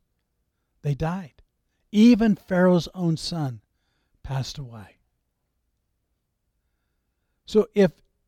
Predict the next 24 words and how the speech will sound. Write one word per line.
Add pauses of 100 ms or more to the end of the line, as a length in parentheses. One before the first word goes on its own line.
(120)
a
child
of
Israel (1000)
would
have
passed
through
that, (520)
the, (160)
that
door
that
had
the
blood
of
the
lamb
on
it (100)
and
went
outside,